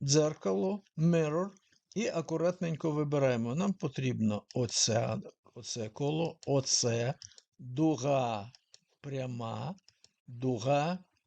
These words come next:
відрізок, коло, осьова. Більше нам нічого не потрібно. Вибираємо, ентером завершуємо і показуємо дві точки на осі симетрії і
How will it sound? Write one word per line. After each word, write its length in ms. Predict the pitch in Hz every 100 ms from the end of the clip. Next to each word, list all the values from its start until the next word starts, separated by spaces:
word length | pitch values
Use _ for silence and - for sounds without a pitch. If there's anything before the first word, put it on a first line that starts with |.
| _ _ _ _ _ _ _
відрізок, 960 | 117 143 160 165 170 160 180 185 - _ _ _ -
коло, 600 | 151 160 170 175 175 - -
осьова. 520 | 156 - 165 143 117
Більше 400 | 120 180 170 165
нам 180 | 156 143
нічого 360 | 131 - 131 123
не 120 | 120
потрібно. 560 | 143 143 226 214 208 - _ _ _ _ _ _ _ _ _ _ _ _
Вибираємо, 960 | 123 143 139 143 147 135 135 131 123 - _ _ _ _ _ _ _
ентером 640 | 170 165 139 147 139 139 110
завершуємо 960 | 139 139 156 165 - 190 190 185 185 185
і 100 | 190
показуємо 840 | 185 175 180 156 147 151 147 147
дві 300 | 131 160 151
точки 720 | - 180 185 180 - 214 220 220 _ _ - _
на 260 | 139 151 147
осі 340 | 135 - 139
симетрії 880 | - 135 135 170 208 214 208 208 -
і 220 | 180 180